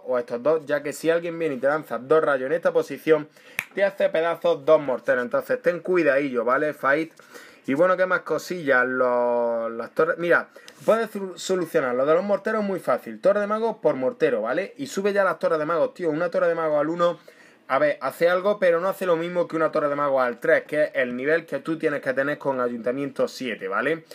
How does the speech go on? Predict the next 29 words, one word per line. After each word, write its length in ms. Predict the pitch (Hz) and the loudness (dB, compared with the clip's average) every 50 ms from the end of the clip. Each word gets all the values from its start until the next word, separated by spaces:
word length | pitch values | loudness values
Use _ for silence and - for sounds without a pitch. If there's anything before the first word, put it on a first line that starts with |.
| - - - - - - | -20 -16 -12 -12 -4 0
Tienes 240 | 165 185 202 202 | 2 2 2 2
que 80 | 196 202 | 2 2
darle 240 | 196 190 180 175 170 | 2 2 2 0 0
caña, 320 | 190 190 190 190 190 190 | 0 -2 -2 -2 -2 -4
es 140 | 180 - - | -4 -4 -6
un 100 | 143 151 | -2 0
buen 160 | 190 214 208 | 0 0 0
diseño, 400 | 180 160 156 - 180 175 175 170 | -2 -4 -4 -4 -2 -2 0 0
pero 180 | 160 147 135 131 | 0 0 0 -2
mejora. 480 | 127 117 - - 151 143 110 90 87 - _ _ _ _ - - _ - - _ - | -2 -4 -2 0 2 2 0 0 -6 -14 _ _ _ _ -20 -20 _ -20 -20 _ -4
Venga, 340 | 127 147 139 123 113 104 - | -2 -2 0 0 -2 -4 -4
siguiente, 600 | - 170 185 180 175 196 190 165 - - 139 127 | -4 -6 -6 -4 -2 -2 -2 -2 -2 -2 -2 -2
seguimos 380 | - - 165 175 190 190 175 | -2 -4 -6 -4 -2 -2 0
con 180 | - 185 175 165 | 2 2 2 2
la 160 | 156 151 151 | 2 0 0
F. 300 | 160 156 - - 117 110 | -2 -4 -6 -8 -10 -4
Le 160 | 110 120 131 | -2 -2 0
toca 340 | 127 175 - - 185 170 - | 0 0 0 0 0 -2 -2
a 400 | - 139 139 127 120 110 107 - - _ _ _ _ _ | -2 -2 0 2 2 0 -2 -4 -10 _ _ _ _ _
Fernán 1040 | - - - 139 147 160 147 143 143 139 139 135 127 123 117 113 107 98 95 95 _ _ _ - - _ _ _ _ _ - | -10 -2 0 2 2 2 0 -2 0 2 2 2 2 0 -2 -4 -6 -8 -12 -16 _ _ _ -20 -20 _ _ _ _ _ 0
catorce. 840 | 151 131 127 123 - 170 151 120 - - - 110 104 101 - 120 | 2 2 2 2 2 2 2 2 -2 -6 -12 -10 -10 -8 -6 -6
Está 180 | 123 - 190 196 | -2 2 2 2
en 60 | 202 | 2
el 60 | 190 | 0
clan 280 | 190 185 185 185 175 156 | -2 -2 -2 -2 -4 -6
Quintanar, 720 | - - 165 160 147 123 - 131 123 131 143 175 196 214 131 | -6 -6 -4 -4 -2 0 0 0 2 2 0 0 -2 -4 -6
a 80 | 127 | -4
ver. 240 | 123 139 175 202 196 - _ _ _ _ _ _ _ _ _ _ _ - | -2 -2 -2 -4 -6 -10 _ _ _ _ _ _ _ _ _ _ _ -14
Quintanar. 880 | - 123 127 127 123 117 110 - - 123 113 110 117 123 147 190 214 226 | -10 -6 -6 -4 -6 -6 -8 -6 -4 -2 -2 -2 -2 -2 -2 -2 -2 -4